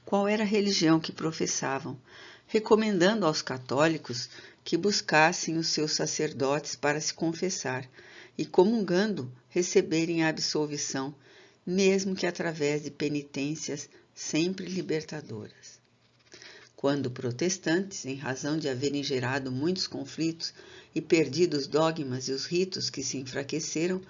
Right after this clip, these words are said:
a solução seria sugerir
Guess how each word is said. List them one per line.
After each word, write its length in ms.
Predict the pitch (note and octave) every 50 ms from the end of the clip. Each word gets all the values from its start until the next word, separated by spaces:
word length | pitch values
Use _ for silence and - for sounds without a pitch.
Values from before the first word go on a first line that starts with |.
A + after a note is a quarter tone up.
| - - - - - - -
a 120 | - F3 F#3
solução 560 | - - G#3 F#3+ F#3+ F#3 - - G3+ G3 G3+
seria 420 | G3+ - G#3+ G3+ G3 F#3+ F#3+ G3
sugerir 680 | F#3+ - - F3+ E3+ E3 E3+ D#3 D3+ E3+ F3+ G3 G3 G3